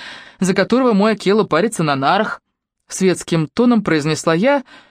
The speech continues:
и дядя Моня сразу перестал быть благодушным и жалостливым. «Так что ж ты ему причинное место-то не отстрелил-то до сих пор?»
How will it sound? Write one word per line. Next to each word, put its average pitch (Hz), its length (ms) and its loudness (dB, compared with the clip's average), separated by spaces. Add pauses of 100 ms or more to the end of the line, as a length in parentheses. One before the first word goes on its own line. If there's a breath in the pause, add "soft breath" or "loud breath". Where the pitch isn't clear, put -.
(140 loud breath)
и 330 120 2
дядя 311 260 2
Моня 294 220 0
сразу 247 280 0
перестал 170 520 0
быть 214 200 0
благодушным 165 680 0
и - 20 0
жалостливым. 131 640 -4 (1040)
«Так 277 160 -4
что 339 140 2
ж - 60 -4
ты 339 100 2
ему 302 120 2
причинное 302 440 0
место-то 254 400 0
не 208 100 4
отстрелил-то 233 560 0
до 180 100 0
сих - 200 -4
пор?» 208 260 0